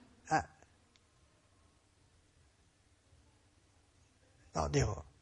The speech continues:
caso risolto, no, ma comunque segnalazione è andata a buon fine,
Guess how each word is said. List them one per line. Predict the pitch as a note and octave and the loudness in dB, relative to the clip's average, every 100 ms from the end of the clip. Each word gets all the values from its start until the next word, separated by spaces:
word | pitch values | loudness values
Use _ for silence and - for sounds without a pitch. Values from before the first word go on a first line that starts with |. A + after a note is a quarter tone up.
| - - - - - | -20 -20 -20 -20 -10
caso | - C#3+ C#3+ | -2 2 2
risolto, | C#3+ G3 E3+ - A#2 | 4 8 6 4 8
no, | G3 F#3+ B2+ | 10 10 6
ma | B2+ | -2
comunque | B2+ G#3 D#3 D#3 G#3+ G#3+ - - - - - - _ | 4 6 6 8 8 8 4 -12 -18 -18 -20 -20 _
segnalazione | - D3+ C3+ C#3 B2+ - F#3 | -4 0 2 2 4 6 8
è | F3+ | 8
andata | C3+ B2+ | 4 2
a | C3 | 0
buon | B2+ A#2+ | -2 -2
fine, | - D#3+ B2+ A2 | 4 4 4 -6